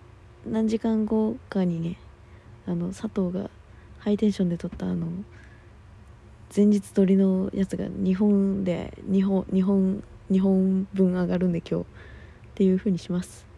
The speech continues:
もう。<laughs> そういうことにします。なので、あの、これはこれ、それはそれで、同じ日に撮ったんじゃないよっていうのだけ伝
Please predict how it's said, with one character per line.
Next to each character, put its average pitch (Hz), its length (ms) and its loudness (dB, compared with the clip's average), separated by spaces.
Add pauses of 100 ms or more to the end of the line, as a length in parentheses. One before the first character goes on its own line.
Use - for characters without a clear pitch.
(360)
も 175 100 -4
う。 - 40 -8 (800)
<laughs> - 640 -16
そ - 80 -20
う - 20 -4
い - 20 -2
う - 40 -2
こ 208 80 -2
と 196 80 -4
に 180 60 -2
し - 120 -14
ま 185 80 -10
す。 - 220 -20 (720)
な 190 80 -4
の 180 80 -2
で、 180 120 -4
あ 170 80 -4
の、 185 180 -8 (640)
こ - 120 -8
れ 185 100 2
は 185 120 0
こ 180 160 -4
れ、 175 140 -4 (580)
そ - 160 -10
れ 170 80 -2
は 170 100 -2
そ 170 140 -6
れ 175 120 -2
で、 180 120 -6 (880)
同 185 80 -2 (120)
じ 180 100 0
日 196 100 0
に 196 100 4
撮 185 100 -2
っ - 20 0
た 185 140 -2
ん 170 60 0
じ 170 60 -2
ゃ 170 40 0
な 175 100 0
い 170 60 0
よ 175 100 -2
っ - 20 -10
て - 200 -6
い - 20 0
う 160 60 -4
の 156 80 -6
だ 160 120 -8
け 165 160 -10
伝 190 60 -10